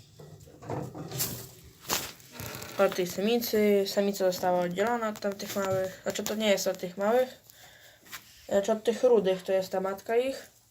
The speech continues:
I tamte, to osiem. O, to osiem. No i tu przy-,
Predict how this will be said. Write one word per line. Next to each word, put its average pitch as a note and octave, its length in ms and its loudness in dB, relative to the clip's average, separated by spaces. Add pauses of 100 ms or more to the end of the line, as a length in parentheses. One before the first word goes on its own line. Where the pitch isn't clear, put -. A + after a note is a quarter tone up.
(440)
I G3+ 100 2
tamte, G3+ 800 4
to G3+ 160 2
osiem. F#3 400 4 (1400)
O, G#2 320 -10 (640)
to A3+ 140 2
osiem. C#4+ 380 0 (1160)
No G#3+ 100 6
i G#3 100 6
tu A3 280 -2 (140)
przy-, G3+ 400 6